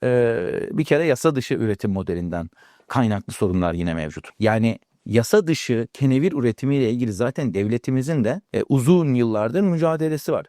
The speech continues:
Bütün ülkelerde vardı. Dolayısıyla Hollanda'da yasa dışı bir üretimden kaynaklı sorunu alıp da burada bir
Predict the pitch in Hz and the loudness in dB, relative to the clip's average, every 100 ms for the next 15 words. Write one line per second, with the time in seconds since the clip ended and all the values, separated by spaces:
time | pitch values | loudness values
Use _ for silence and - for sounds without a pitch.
0 | - 151 - 247 135 - 95 78 80 78 | -6 -4 -2 -2 -2 -4 -4 -6 -6 -6
1 | 71 - _ 135 147 147 160 139 147 180 | -6 -8 _ 0 0 2 2 2 2 0
2 | 190 165 127 113 196 185 - 139 143 143 | -2 -2 -2 0 0 -2 -2 -4 -2 -2
3 | 143 135 160 165 185 160 143 135 - 131 | -4 -2 -4 -2 -2 -4 -4 -6 -8 -2
4 | 131 135 156 127 156 - 101 - _ _ | 0 0 0 0 0 -2 -8 -8 _ _
5 | _ 117 156 151 139 117 139 | _ -2 0 4 2 2 -6